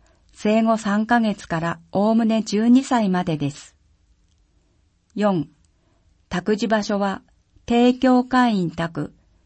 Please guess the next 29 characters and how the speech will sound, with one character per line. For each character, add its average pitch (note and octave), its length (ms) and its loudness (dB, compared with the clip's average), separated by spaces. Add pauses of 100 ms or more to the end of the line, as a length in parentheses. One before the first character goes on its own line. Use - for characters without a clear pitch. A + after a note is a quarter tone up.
(240)
依 F#3 80 0
頼 A3+ 320 4
会 A#3 300 0
員 F3 200 -2
宅、 D#3 460 -10 (720)
公 A#3+ 300 2
共 B3 320 2
施 - 80 -10
設 A3 320 -4
等 G#3 260 -2
の E3 220 -4 (200)
託 G#3 280 -6
児 A#3+ 140 -4
室 - 280 -8
な D3+ 200 -4
ど、 F3+ 180 -12 (720)
事 F3 140 -4
前 A3+ 200 4
の A3 180 2
打 A3+ 80 -2
ち A3 180 -6
合 A3 80 0
わ A3 100 0
せ A3 140 -6
で G#3+ 140 -4
決 G3 140 -4
め F#3+ 160 -2
ま F3 160 -6
す。 - 260 -20